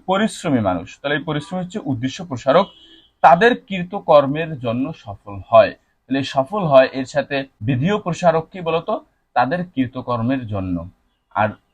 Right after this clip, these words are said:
উদ্দেশ্য প্রসারকটা হচ্ছে পরিশ্রম, এটা যেন তোমাদের মনে থাকে। অর্থাৎ সাবজেক্টকে যদি তোমরা বড় করো, সেটা হবে উদ্দেশ্য প্রসারক, আর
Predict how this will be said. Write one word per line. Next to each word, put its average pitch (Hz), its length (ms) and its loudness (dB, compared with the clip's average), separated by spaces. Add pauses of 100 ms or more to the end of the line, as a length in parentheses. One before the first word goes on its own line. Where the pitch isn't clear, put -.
(760)
উদ্দেশ্য 170 440 -2
প্রসারকটা 170 600 0
হচ্ছে 180 360 -2 (360)
পরিশ্রম, 120 560 -4 (300)
এটা 117 180 -2
যেন 143 200 0
তোমাদের 139 340 -2
মনে 117 180 0
থাকে। 147 200 -4
অর্থাৎ 139 240 2
সাবজেক্টকে 127 540 -2
যদি 151 180 -2
তোমরা 117 240 0
বড় 110 240 4
করো, 180 220 0
সেটা 117 240 -6
হবে 107 280 -2 (360)
উদ্দেশ্য 131 400 -4
প্রসারক, 196 460 0
আর 117 280 6